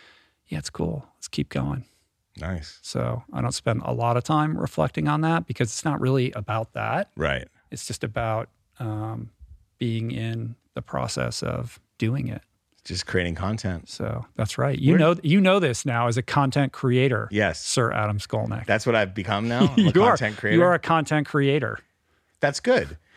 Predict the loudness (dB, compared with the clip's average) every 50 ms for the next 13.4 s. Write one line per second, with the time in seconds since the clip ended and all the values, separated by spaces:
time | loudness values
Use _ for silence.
0 | -6 -4 0 2 2 2 4 2 2 2 2 2 2 2 4 4 4 6 6 6
1 | 6 6 4 4 4 4 4 4 4 4 2 2 2 -2 -6 -10 -12 -2 2 4
2 | 6 6 6 6 4 2 -2 -4 -6 2 4 4 4 4 4 4 4 4 2 -2
3 | -2 -2 -2 -2 0 0 0 0 2 2 2 2 2 2 2 2 2 4 4 4
4 | 4 4 4 4 2 0 0 -2 0 2 2 4 4 4 4 4 4 2 0 -4
5 | -8 -4 -2 -2 -2 -2 -4 -6 -2 0 0 0 0 0 -2 -2 -2 -4 _ -8
6 | -4 -2 0 0 0 0 0 2 2 2 2 0 -2 -8 -14 -20 _ _ _ _
7 | _ -6 -4 -2 -2 0 2 0 0 0 -2 -2 -2 -2 0 -2 -2 -4 -6 -8
8 | _ _ _ _ _ _ _ _ _ _ _ _ _ _ _ _ _ _ _ _
9 | _ _ -8 -6 -6 -6 -6 -4 -4 -4 0 2 2 4 4 6 6 6 6 4
10 | 4 2 4 4 6 6 6 6 6 4 4 4 2 2 0 -2 0 2 2 2
11 | 2 0 0 -2 -2 -4 -4 -2 0 2 4 4 4 4 4 4 4 2 2 0
12 | -4 _ _ _ _ _ _ _ -4 -2 0 0 2 2 2 2 0 -2 -4 -8
13 | -8 -8 -8 -8 -8 -10 -12 -14